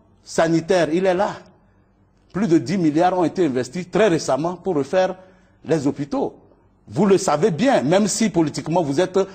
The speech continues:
tenu d'être, de rester. Donc je sais que vous êtes quand même un homme. Vous avez dit que vous ne vous définissez pas comme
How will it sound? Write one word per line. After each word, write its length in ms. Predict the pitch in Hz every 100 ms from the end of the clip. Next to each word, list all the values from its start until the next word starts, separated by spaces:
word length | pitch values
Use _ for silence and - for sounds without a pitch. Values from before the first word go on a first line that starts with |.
| -
tenu 300 | - 165 208
d'être, 280 | 160 160 131
de 80 | 156
rester. 460 | 151 147 - 190 190 - -
Donc 140 | 123 151
je 140 | 147
sais 200 | 151 220
que 80 | 226
vous 240 | 160 139
êtes 160 | 165 180
quand 120 | 143
même 200 | 151 165 165
un 160 | 156
homme. 180 | 156 175 - - -
Vous 180 | 139 170
avez 180 | 160
dit 80 | 160
que 80 | 151
vous 120 | 151
ne 80 | 156
vous 160 | 143 143
définissez 520 | 143 131 139 135 156
pas 180 | 156 160
comme 260 | 165 170